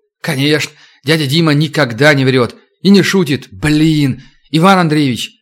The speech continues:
расскажите, а, и как там?» Двадцатидвухлетний парняга вёл себя словно десятилетний мальчишка, которому подарили новую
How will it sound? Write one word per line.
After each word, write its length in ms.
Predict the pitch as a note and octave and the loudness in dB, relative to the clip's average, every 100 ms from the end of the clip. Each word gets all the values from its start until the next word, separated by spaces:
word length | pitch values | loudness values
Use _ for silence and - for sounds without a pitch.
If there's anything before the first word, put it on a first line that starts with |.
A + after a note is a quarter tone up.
| _ | _
расскажите, 580 | D3+ D#3+ F#3+ E3 C3+ B2 | -8 -2 0 2 0 0
а, 140 | D#3 | -2
и 340 | D#3 F3 E3+ D3 | -2 -4 -4 -4
как 280 | D3 F#3+ F#3 | 0 -2 -2
там?» 340 | C3+ G2+ _ _ _ _ _ _ _ _ | -6 -8 _ _ _ _ _ _ _ _
Двадцатидвухлетний 880 | C3+ D#3 E3 F#3+ F3 E3 E3+ E3 D#3+ | -2 -2 -4 -4 -4 -2 -2 -2 -4
парняга 640 | C#3 C3+ D3+ D3 A#2+ - _ _ - | -4 -4 -4 -2 -4 -6 _ _ -4
вёл 240 | B2 D3+ | 0 0
себя 260 | C#3+ B2+ B2+ | -2 -2 -2
словно 380 | - C#3 B2+ | -2 -2 -2
десятилетний 640 | A#2 C3+ C3 B2 B2+ B2+ B2 | -2 -6 -4 -4 -4 -4 -4
мальчишка, 600 | A#2+ - C#3 B2+ - F#2 _ _ - | -4 -6 -6 -6 -8 -12 _ _ -8
которому 420 | A2 B2+ A#2+ A2+ | -4 -2 -2 -4
подарили 460 | A2 G#2+ A2 B2 | -2 -2 0 -2
новую 420 | A2+ A#2+ G#2+ A2+ | -2 -2 -2 -4